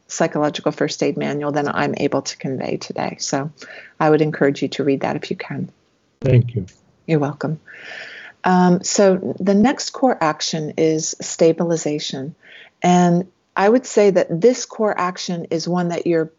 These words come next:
Speaker 1: probably going to be less likely to use than some of the other psychological first aid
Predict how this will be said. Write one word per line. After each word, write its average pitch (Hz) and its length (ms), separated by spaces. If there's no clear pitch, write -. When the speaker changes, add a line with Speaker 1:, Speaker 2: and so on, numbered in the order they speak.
Speaker 1:
probably 202 720
going 185 240
to - 100
be 160 100
less 196 480
likely 151 400
to - 180
use 147 360
than 160 180
some 175 260
of 165 120
the 156 140
other 156 220
psychological 151 680
first 143 420
aid 143 240